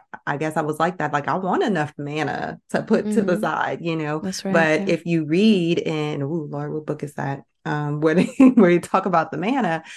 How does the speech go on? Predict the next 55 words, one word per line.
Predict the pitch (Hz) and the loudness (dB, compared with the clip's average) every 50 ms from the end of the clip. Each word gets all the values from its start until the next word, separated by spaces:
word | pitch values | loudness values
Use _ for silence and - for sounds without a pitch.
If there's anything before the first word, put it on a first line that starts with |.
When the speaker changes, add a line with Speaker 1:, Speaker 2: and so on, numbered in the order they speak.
| - - _ - | -20 -20 _ -6
Speaker 1:
that | 170 170 165 156 | -4 -2 -2 -2
the, | - 170 | 0 -2
the, | 156 | -2
Speaker 2:
Exodus. | 160 - 165 - 156 160 156 - - | -2 -2 -4 0 0 0 0 2 0
Speaker 1:
it | 190 | 0
goes | 175 180 170 165 175 | 4 4 4 4 4
bad | 175 202 - 277 202 - - - _ | 0 -4 -2 -2 -4 -4 -6 -10 _
<laughs> | - | 4
if | 254 226 220 - 254 220 226 - 170 170 - | 4 4 6 6 4 2 4 0 -6 -6 -6
you | 160 156 | -10 -8
try | - 180 165 | -6 -4 0
Speaker 2:
Yeah. | 202 202 | 0 0
Speaker 1:
to | 202 196 | 0 0
keep | 302 311 311 160 | -2 -4 -4 -4
it. | 151 147 147 - - _ _ _ _ - | -4 -4 -6 -8 -10 _ _ _ _ -12
Speaker 2:
That's | 208 190 - - | -10 -10 -6 -2
right. | 190 165 | -2 -2
Speaker 1:
Um, | 160 160 156 156 156 156 160 170 - - _ _ | -2 -4 -8 -10 -12 -12 -12 -14 -16 -20 _ _
the, | - - - 151 165 156 156 156 151 - | -16 -12 -2 0 2 2 2 2 0 0
the | 160 151 151 147 139 - _ _ _ _ - | 0 0 0 0 -2 -6 _ _ _ _ -4
bugs | - 160 160 170 175 170 160 | 0 0 2 2 2 0 -2
and | 170 160 160 156 151 | -2 -2 -2 -2 -2
whatnot | 147 - - 165 156 151 156 - - | -4 -4 -2 -2 -4 -4 -4 -6 -8
come | - 165 156 151 156 165 - - | -6 -6 -4 -4 -4 -6 -6 -6
and | 156 151 151 - | -6 -6 -6 -4
eat | 151 147 | -4 -2
it | 151 - | 0 0
up. | 180 202 202 | 0 0 0
Speaker 2:
Yep. | - 196 | -2 -4
Speaker 1:
It's | 196 - | -4 -4
no | 147 143 139 | -4 -6 -2
good | - 185 214 226 226 196 | 0 2 2 2 2 0
the | |
next | 160 151 143 143 - - | -2 -2 -2 -4 -4 -4
day. | 139 143 139 | -2 -2 -2
So | 139 151 147 | -2 -4 -4
he | 160 165 151 | -2 -2 -4
gives | 143 - 156 160 175 160 | -2 2 2 2 2 0
you | 170 175 - | -2 -4 -2
enough | - 170 165 160 147 151 151 - _ - | -2 -2 -2 0 -2 -2 -4 -6 _ -6
for | - 160 165 160 160 147 | -4 -2 -2 -2 -4 -4
that | - 147 143 147 - 131 | -4 -4 -6 -6 -6 -6
day, | - 143 143 127 117 - - - | -6 -4 -4 -4 -4 -6 -10 -8
and | - 156 151 151 | -4 -4 -2 -2
you | 156 151 | -2 -2
have | 151 151 151 151 - - | 0 0 -2 -2 -2 -6
to | 151 143 | -6 -6
trust | 143 - - - 190 208 254 285 - - - - | -6 -8 -12 -4 0 0 0 0 -2 -10 -16 -12
him | - - - - - 185 180 180 _ _ _ _ _ - | -10 -8 -8 -8 -8 -10 -10 -12 _ _ _ _ _ -6
to | 196 196 180 196 | -4 -2 0 0
Speaker 2:
Mm-hmm. | 185 190 | 0 0
Speaker 1:
give, | 202 180 156 147 147 - - | 2 2 2 0 0 -4 -2
to | - - | -2 -2
come | - - 170 143 151 180 | -2 0 -2 0 2 2
back | 202 165 160 165 - - | 2 2 0 -2 -6 -8